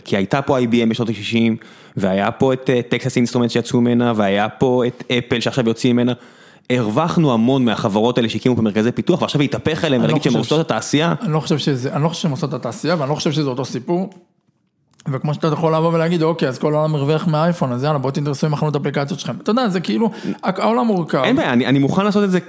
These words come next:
Speaker 1: אפור, אבל לא אפס ואחד, הם לא הורסות את התעשייה בזה שהן מנפחות משכורות. בסופו של דבר הן צריכות להתחרות בדיוק כמו שכולם. אני יכול להציע דברים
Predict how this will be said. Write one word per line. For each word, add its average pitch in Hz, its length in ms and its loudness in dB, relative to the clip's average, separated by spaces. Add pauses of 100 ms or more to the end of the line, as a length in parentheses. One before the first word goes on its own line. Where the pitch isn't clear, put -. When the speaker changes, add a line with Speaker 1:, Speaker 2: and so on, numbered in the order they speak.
(160)
Speaker 1:
אפור, 135 400 0
אבל 110 300 2
לא 147 220 4
אפס 170 220 -2
ואחד, 139 360 2
הם 107 120 6
לא 147 60 4
הורסות 160 340 0
את - 60 0
התעשייה 151 240 2
בזה 139 100 2
שהן 131 140 0
מנפחות 135 460 2
משכורות. 120 540 0
בסופו 131 200 0
של 156 60 2
דבר 165 80 2
הן 143 60 0
צריכות - 320 -2
להתחרות 147 500 2
בדיוק 151 220 2
כמו 131 100 0
שכולם. 123 240 0
אני 117 160 4
יכול 160 200 2
להציע 139 440 2
דברים 131 520 2